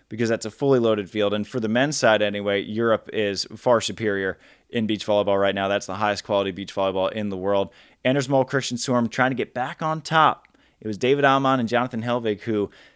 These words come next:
took their crown last year in the European Championship. So that should be a fun one. And those points will count for Olympic rankings. So there are Olympic implications for European Championships as well as World Championship implications as well.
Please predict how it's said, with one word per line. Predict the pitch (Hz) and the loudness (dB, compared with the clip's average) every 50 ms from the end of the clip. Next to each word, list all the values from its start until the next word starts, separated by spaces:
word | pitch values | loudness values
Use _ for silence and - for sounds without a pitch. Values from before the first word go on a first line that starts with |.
| _ _ | _ _
took | - - 139 - | -8 -8 -6 -2
their | - 131 | -2 -2
crown | 110 - - 139 131 131 135 135 | -2 0 2 4 4 4 4 4
last | 131 117 107 104 - - | 2 2 0 0 0 -2
year | 104 107 | 0 0
in | 104 104 | 0 0
the | 104 | 0
European | 101 104 101 - - 104 98 | 0 0 0 -2 -4 -6 -6
Championship. | 95 - 104 98 98 - 98 92 - 101 87 | -6 -6 -6 -6 -6 -8 -10 -10 -8 -8 -8
So | - - 110 | -4 0 0
that | 107 104 | 0 0
should | - - 135 127 | 0 -4 -4 -2
be | 123 120 | -2 -4
a | 107 | -4
fun | - 117 110 110 110 | -2 -4 -2 -2 0
one. | 107 104 104 - - | -2 -2 -2 -4 -4
And | - 131 143 151 156 156 | 0 2 2 2 2 0
those | - - 131 127 127 127 | -2 -2 0 0 0 0
points | - - - 139 127 123 120 120 - - - | -2 -4 -4 -2 -2 0 -2 -4 -6 -10 -8
will | 123 107 107 117 123 127 | -6 -2 2 2 2 2
count | 127 - - 135 113 - - - | 2 0 0 0 0 0 -2 -8
for | - - 120 110 113 - | -6 -4 -2 -2 0 -2
Olympic | 101 107 107 107 101 107 98 | -2 -4 -4 -4 -6 -6 -6
rankings. | - 104 101 98 87 104 101 95 | -4 -4 -6 -6 -6 -8 -10 -10
So | - - | -8 -6
there | 98 104 104 | -2 -2 0
are | - 110 117 117 | 2 4 4 4
Olympic | 113 110 110 110 104 - 107 104 - _ _ _ _ - | 4 2 0 -2 -2 -2 -4 -4 -4 _ _ _ _ -6
implications | 120 117 107 120 107 - 110 104 95 - 104 104 | -6 -4 -4 -4 -4 -2 -2 -2 -2 -4 -8 -8
for | - - - 113 113 117 | -8 -6 -4 -2 0 0
European | 110 104 104 107 104 101 - 110 104 98 | 0 0 0 0 0 -2 -4 -6 -6 -6
Championships | 95 - 107 101 95 - 90 - - 98 95 - | -6 -6 -6 -6 -6 -8 -8 -6 -6 -6 -6 -6
as | - - 110 101 | -6 -6 -6 -6
well | 101 101 120 139 151 160 165 | -4 0 4 4 6 6 6
as | 151 131 | 4 2
World | 123 139 135 127 | 4 2 2 2
Championship | - - - 139 135 131 135 120 - - 110 104 - - | 2 0 0 0 0 2 -2 -2 -2 -2 -2 -4 -4 -6
implications | 110 104 98 104 95 - 107 98 90 95 101 92 92 | -8 -8 -8 -8 -8 -6 -6 -6 -6 -8 -10 -10 -10
as | 95 90 | -10 -8
well. | 87 104 107 95 - - | -2 0 0 0 -2 -4